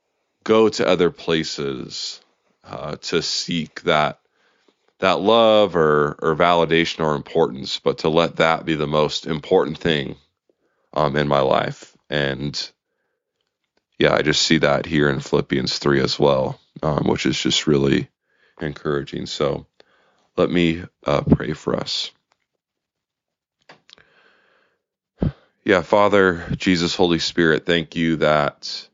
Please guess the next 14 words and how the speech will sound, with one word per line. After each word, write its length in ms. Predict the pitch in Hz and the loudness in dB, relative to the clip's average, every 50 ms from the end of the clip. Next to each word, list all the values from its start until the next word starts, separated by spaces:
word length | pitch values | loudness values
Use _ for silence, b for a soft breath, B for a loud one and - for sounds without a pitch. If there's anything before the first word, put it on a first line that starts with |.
| _ _ _ _ _ - - | _ _ _ _ _ -16 -14
um, 440 | 64 60 - - 67 67 - - _ _ _ _ _ _ _ _ _ _ _ _ _ _ _ _ _ - | -12 -12 -12 -12 -14 -16 -18 -20 _ _ _ _ _ _ _ _ _ _ _ _ _ _ _ _ _ 0
yeah, 160 | 107 131 127 | 0 2 2
just 200 | 113 113 113 - | 2 0 -2 -2
for 120 | - 143 | 0 0
the 120 | 143 123 85 | 0 0 -2
freedom 560 | - - - - 90 92 98 107 104 87 80 | -4 -6 -2 2 2 4 4 4 2 2 2
in 100 | 78 76 | 0 0
your 140 | 73 71 71 | 0 0 0
love, 480 | 67 65 67 71 76 82 82 - - - _ _ _ _ _ _ _ _ _ _ _ _ _ _ _ _ _ _ _ _ _ _ _ _ _ _ _ _ _ - | 0 0 0 0 0 -2 -4 -4 -8 -14 _ _ _ _ _ _ _ _ _ _ _ _ _ _ _ _ _ _ _ _ _ _ _ _ _ _ _ _ _ -2
that 200 | 85 82 76 78 | 0 0 2 2
we 120 | 85 92 | 2 2
don't 180 | 92 95 65 85 | 2 2 2 0
have 340 | 85 85 82 82 80 - | -2 -2 -2 -2 -4 -8
to 640 | - - - 85 80 78 76 76 73 73 73 71 - | -8 -4 0 0 2 2 2 0 0 0 -2 -4 -6